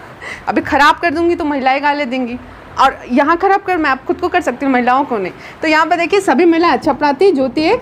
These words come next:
महिला। तो ये आपका क्या हुआ? Statement हुआ दो, आपका आधार वाक्य। अब conclusion क्या निकला? ज्योति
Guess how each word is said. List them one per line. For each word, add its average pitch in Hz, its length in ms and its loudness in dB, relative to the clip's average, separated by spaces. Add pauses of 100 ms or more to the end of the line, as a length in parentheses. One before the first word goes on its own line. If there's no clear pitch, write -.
(100)
महिला। 277 340 2 (340)
तो 311 60 4
ये 311 100 6
आपका 392 240 2
क्या 440 180 2
हुआ? 359 240 2 (260)
Statement 370 580 2
हुआ 208 180 -4
दो, 202 320 -2 (360)
आपका 285 500 2 (600)
आधार 339 400 4
वाक्य। 254 300 -2
अब - 300 -6
conclusion 440 560 4
क्या 440 140 2
निकला? 247 360 -4 (1400)
ज्योति 330 880 4